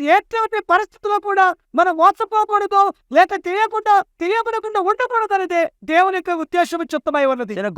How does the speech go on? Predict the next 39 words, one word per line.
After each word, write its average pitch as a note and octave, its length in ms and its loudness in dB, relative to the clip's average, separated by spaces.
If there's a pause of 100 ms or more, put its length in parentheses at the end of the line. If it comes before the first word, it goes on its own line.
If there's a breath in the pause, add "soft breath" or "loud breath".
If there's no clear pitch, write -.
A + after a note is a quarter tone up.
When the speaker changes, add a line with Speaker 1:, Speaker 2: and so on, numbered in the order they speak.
Speaker 2:
God's C4 300 2 (120)
plan A#3+ 300 0
for B3 180 -2
each C4 220 -6
one B3 140 0
of G3+ 120 -6
us F#3+ 80 -4 (100)
is - 140 -14
to A3+ 40 -2 (120)
know D4 180 4 (520)
the F#3 60 -4 (100)
temptations A#3+ 520 -4
and G#3+ 120 -2
the F3+ 100 -8
traps A3+ 280 2 (100)
that, G3 160 -4
uh, G3 200 0 (140)
Sa-, G3 220 -2
Satan A3 280 -2
is F3+ 40 -14 (100)
ensnaring G#3 460 -4
for E3+ 80 0 (100)
us. B2 100 -6 (140)
Speaker 1:
కనుక G#4 160 -2 (100)
మనము G4 180 -2 (120)
వచ్చే G#4 280 0 (360)
భాగంలో F#4 460 4
మనం F4+ 220 -2
చూస్తున్నాం, F4 420 2 (360)
వాడు F4+ 180 4 (160)
ఏ F#4 160 0
రీతిగా G4+ 360 -2
అంటే F4 120 -2 (140)
ఏ - 100 4
విషయంలో G4+ 380 -4
అతను F4 200 -2 (340)
పాపంలో G4 520 4 (100)
పడిపోయాడు, F4 540 2 (260)
ఇంత - 240 -6